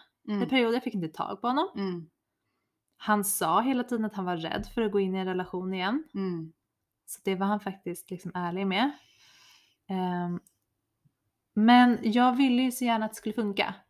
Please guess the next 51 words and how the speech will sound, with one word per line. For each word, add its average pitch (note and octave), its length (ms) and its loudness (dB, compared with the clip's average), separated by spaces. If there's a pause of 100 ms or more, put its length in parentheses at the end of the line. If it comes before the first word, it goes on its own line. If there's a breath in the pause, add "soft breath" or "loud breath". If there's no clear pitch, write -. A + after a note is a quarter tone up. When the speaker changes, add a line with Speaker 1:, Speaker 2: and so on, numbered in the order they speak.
Speaker 2:
för A3 80 -4
Speaker 1:
Mm. G3+ 100 2
Speaker 2:
att F3+ 120 0
det G#3 60 -6
fanns G#3+ 240 0
connection. A3 640 -2
Speaker 1:
Mm. G3 400 -2 (200)
Speaker 2:
Men G#3+ 120 -2
jag G#3+ 120 0
förstod G#3+ 360 0
inte F#3 260 -6
att F3 100 -10
så - 60 -8
här, F3+ 80 -2
men F#3 240 -4
om A3 160 2
det G#3 60 2
inte G3+ 180 -2
finns A3+ 300 -2
commitment, G3 720 -2
så - 80 -6
är G3 40 2
inte F#3 140 -2
det F3 140 0
någonting E3+ 340 -4
som F3 180 -4
jag E3 220 -4
kan E3 300 -8
tvinga A#3 400 4
fram. - 320 -2 (140)
Speaker 1:
Mm. F3+ 300 -4 (680)
Speaker 2:
Eh, F3+ 340 0 (100)
och A3 100 4
jag G#3+ 80 6
tror A3 160 6
också A#3+ 260 2
att B3 120 2
så G#3 60 4
här, F#3 60 2
det G3 60 4
här A#3 480 10 (400 loud breath)
triggades D4 560 6
ju G#3 60 8
bara - 440 4
när G3+ 140 4
jag F#3+ 140 4
själv F#3 360 4
hade C4 520 8
de A3 140 4
här F#3 140 -2
såren - 600 0